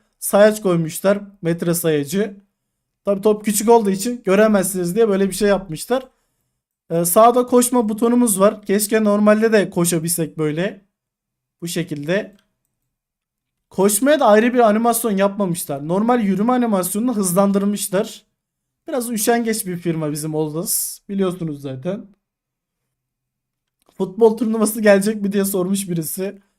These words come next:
Evet, futbol turnuvası yaparız. Burada da skor tablomuz yazıyor. Topa vurmak için yanına geliyoruz.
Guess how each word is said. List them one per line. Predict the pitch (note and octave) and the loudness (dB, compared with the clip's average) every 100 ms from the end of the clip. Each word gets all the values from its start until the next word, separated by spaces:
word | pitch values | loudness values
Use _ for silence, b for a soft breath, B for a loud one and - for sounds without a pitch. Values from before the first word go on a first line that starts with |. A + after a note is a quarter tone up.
| _ _ _ _ | _ _ _ _
Evet, | G#3+ G3 | -4 -4
futbol | F#3 - G3+ G3+ | -6 0 0 0
turnuvası | G3+ G3+ G3 G#3+ | -2 0 0 0
yaparız. | A3 A3 G#3 G#3+ - - - _ _ _ _ | 0 2 2 2 -2 -6 -14 _ _ _ _
Burada | F#3 A#3 | -6 -4
da | B3+ | -2
skor | B3+ - A#3 A#3+ | -2 -2 0 2
tablomuz | A#3 A3 A#3+ B3 A#3 | 2 2 2 0 0
yazıyor. | F#3 D#3+ G#3+ C4 - | -4 -2 -2 -2 -6
Topa | A3+ B3+ | -6 -2
vurmak | B3+ B3+ C4 | 0 0 0
için | A3 A3 C4 C4+ - | -4 -4 -6 -6 -4
yanına | G#3 A#3 A#3 | -2 0 0
geliyoruz. | A3+ A3+ A3 G#3 B3 - _ | -2 0 0 0 -2 -12 _